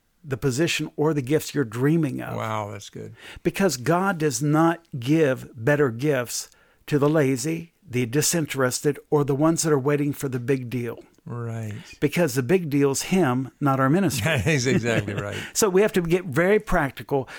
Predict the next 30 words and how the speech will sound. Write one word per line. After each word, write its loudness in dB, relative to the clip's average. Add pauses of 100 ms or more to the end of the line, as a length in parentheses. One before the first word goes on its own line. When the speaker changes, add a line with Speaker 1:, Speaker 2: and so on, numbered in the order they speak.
(200)
Speaker 1:
And, 4
you 6
know, 2
I 2
have 2
to 0
remind 4
myself, 0 (260)
like, 0
when 0
I 2
go 2
to 0
speak -2
still, 0 (200)
and, 2
you 2
know, 4
somebody 0 (180)
might 2
not -2
know 2 (480)
the -4
math, 0 (140)
but 0 (100)
I'm 2
now 4
sixty-eight -2
years -4
old. 0